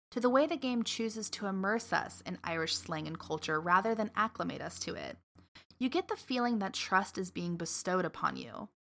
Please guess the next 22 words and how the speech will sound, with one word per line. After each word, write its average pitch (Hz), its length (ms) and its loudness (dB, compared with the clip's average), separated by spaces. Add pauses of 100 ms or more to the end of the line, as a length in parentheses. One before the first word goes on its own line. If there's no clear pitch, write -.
(120)
and 208 140 0
it's 214 120 -2
important 226 500 0
that 185 100 -4
you're 170 120 -2
worthy 165 440 0
of - 100 -12
it. - 160 -10 (800)
If 339 180 2
Found 254 400 6
is 214 140 -4
a 208 40 -2
game 180 300 -4
about 175 220 -4
the 180 80 -8
slow 190 340 0
descent 190 460 -2
into - 180 -6
a 165 60 -4
place 160 340 -6
without 156 340 -2
light, - 440 -8